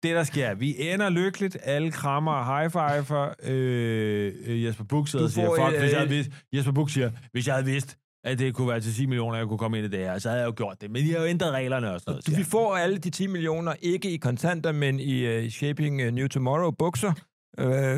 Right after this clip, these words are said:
Speaker 2: hvilket er overraskende. Og vi, vi
Speaker 1: Hvilket alle vores fem hundrede programmører worldwide er
Speaker 2: <laughs>
Speaker 1: super glade for, øh, øh, fordi de, de, de tror jo, det er sådan en, øh, en superheltedragt, der skal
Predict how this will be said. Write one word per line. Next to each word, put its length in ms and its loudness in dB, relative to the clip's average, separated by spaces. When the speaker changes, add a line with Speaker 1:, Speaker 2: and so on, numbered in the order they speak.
Speaker 2:
hvilket 320 4
er 340 2
overraskende. 540 0
Og 160 -2
vi, 60 2
vi 0 -
Speaker 1:
Hvilket 400 4
alle 180 2
vores 200 2
fem 160 0
hundrede 180 0
programmører 460 0
worldwide 580 0
er 100 2
Speaker 2:
<laughs> 120 -4
Speaker 1:
super 180 0
glade 280 0
for, 300 0
øh, 560 0
øh, 460 0
fordi 240 2
de, 180 2
de, 140 -6
de 120 2
tror 280 0
jo, 60 2
det 220 0
er 40 0
sådan 280 -2
en, 60 0
øh, 260 -2
en 160 -2
superheltedragt, 960 -2
der 100 -2
skal 240 -6